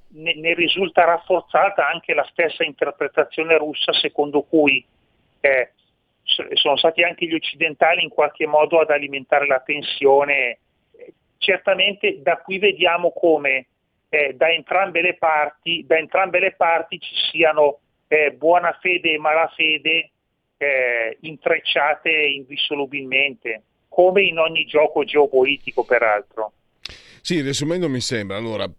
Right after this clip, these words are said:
Speaker 2: partendo eh, da, da una situazione che anche, sarebbe anche abbastanza ca-, chiara, no? Chi ha torto e chi ha ragione, chi invade, eh, per quanto possa avere delle... insomma,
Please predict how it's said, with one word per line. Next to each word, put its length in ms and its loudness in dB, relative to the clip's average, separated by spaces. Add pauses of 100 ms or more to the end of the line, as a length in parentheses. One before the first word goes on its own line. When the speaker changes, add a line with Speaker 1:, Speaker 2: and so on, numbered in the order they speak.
(100)
Speaker 2:
partendo 760 -4 (380)
eh, 540 -6
da, 400 -10
da 180 -8
una 100 -4
situazione 400 -2
che 80 -4
anche, 200 -6
sarebbe 300 -4
anche 120 -6
abbastanza 480 -6
ca-, 480 -6
chiara, 380 -6
no? 140 -6
Chi 120 -10
ha 80 -6
torto 240 -6
e 60 -6
chi 100 -10
ha 60 -4
ragione, 400 -6
chi 220 -10
invade, 640 -6 (260)
eh, 460 -8 (120)
per 160 -10
quanto 300 -6
possa 240 -8
avere 380 -4
delle... 260 -6
insomma, 260 -4